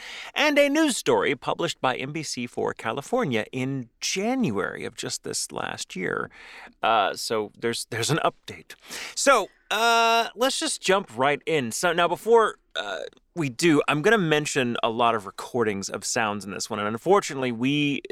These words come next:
they are copyright protected, so you can only listen to them, uh, legally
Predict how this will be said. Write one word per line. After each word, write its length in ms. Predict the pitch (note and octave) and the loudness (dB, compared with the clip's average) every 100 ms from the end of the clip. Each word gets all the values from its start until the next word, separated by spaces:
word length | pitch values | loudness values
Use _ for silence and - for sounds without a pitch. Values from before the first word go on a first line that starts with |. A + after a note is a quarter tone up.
| - | -10
they 360 | G#1 G#2 C3 B2+ | -10 0 2 4
are 100 | A2+ | 2
copyright 540 | - F3+ D#3 C#3+ C3+ | 2 0 2 0 0
protected, 500 | A#2 - A#2 - G2 | -2 -4 -4 -4 -8
so 100 | - | -6
you 160 | A2 A2 | -6 -4
can 140 | A#2 - | -4 0
only 240 | D3+ E3+ | 0 2
listen 380 | C3 A#2+ - A#2 | 2 0 0 -2
to 140 | G#2 G2+ | -2 -2
them, 200 | D#2+ F#2+ - - - - | -2 -6 -14 -16 -18 -2
uh, 180 | G#2 G2+ - | 0 0 -2
legally 500 | B2 G3 A#2+ F#2 F#2 | -6 -4 -2 -2 -4